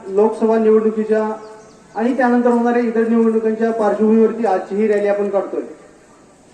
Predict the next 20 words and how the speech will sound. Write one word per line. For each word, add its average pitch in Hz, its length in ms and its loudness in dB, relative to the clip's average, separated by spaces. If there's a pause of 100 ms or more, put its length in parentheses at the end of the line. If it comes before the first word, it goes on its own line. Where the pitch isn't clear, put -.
(440)
मतदारांच्या 247 680 2
मध्ये 262 240 -2
जागृती 240 400 0
निर्माण 233 240 0
व्हावी 214 320 0
आणि 214 160 -2
आपलं 208 240 -2
प्रत्येक 247 480 -4
मत 247 260 0 (180)
किती 254 180 -2
अनमोल 233 420 2
आहे, 165 120 2 (720)
लोकशाही 233 420 0
मजबूत 226 380 -4
करण्यासाठी 220 440 -4
त्यांचा 214 280 -4
किती 220 280 -4
महत्त्वाचा 240 440 0
वाटा 208 240 -2
आहे, - 300 -6